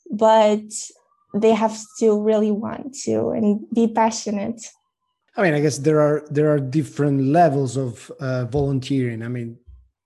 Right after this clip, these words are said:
Speaker 2: not everybody can, can give themselves completely to, get themselves completely into this. Uh, as you say, it's, it's a great com-, big commitment,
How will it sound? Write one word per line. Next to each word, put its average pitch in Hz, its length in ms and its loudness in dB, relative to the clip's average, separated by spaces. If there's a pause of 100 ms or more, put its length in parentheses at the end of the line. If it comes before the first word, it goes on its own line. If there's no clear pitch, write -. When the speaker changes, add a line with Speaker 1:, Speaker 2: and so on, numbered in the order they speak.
(120)
Speaker 2:
not 175 320 2
everybody 165 480 2
can, 147 320 0
can 143 200 -2
give 131 420 -6
themselves 131 840 -4 (100)
completely 131 560 -2 (220)
to, 123 340 -4
get 131 320 -4
themselves 131 380 -4
completely 131 420 -4
into 127 180 -8
this. 127 440 -6 (600)
Uh, 110 300 -10
as 120 180 -8
you 127 80 -4
say, 131 260 -2
it's, 123 180 -8
it's 131 200 -8
a 135 80 -4
great 147 260 -2
com-, 139 140 -6 (120)
big 156 220 0
commitment, 147 680 -4